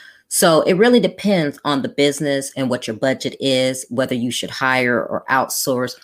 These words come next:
But what I will say is you do need someone who actually knows what they're doing. So you need someone beyond your friend, your,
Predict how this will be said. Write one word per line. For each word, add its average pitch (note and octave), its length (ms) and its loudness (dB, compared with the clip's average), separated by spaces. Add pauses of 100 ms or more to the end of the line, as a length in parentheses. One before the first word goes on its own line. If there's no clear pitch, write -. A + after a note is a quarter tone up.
(380)
But D#3+ 240 4
what D3+ 220 4
I C#3+ 140 2
will F#3 380 4
say C3 340 -6
is A#2 260 -8
you D3+ 80 -6
do F3 240 0
need D3+ 180 -2
someone B2 420 -8
who - 200 -20
actually B2 520 -6
knows B2+ 460 -6
what - 120 -16
they're A#2 100 -6
doing. A#2 240 -6
So C3 120 -4
you D3+ 100 2
need E3+ 140 6
someone D3 340 2
beyond B2+ 680 0 (180)
your C#3 140 4
friend, C3 760 2
your, B2 200 -4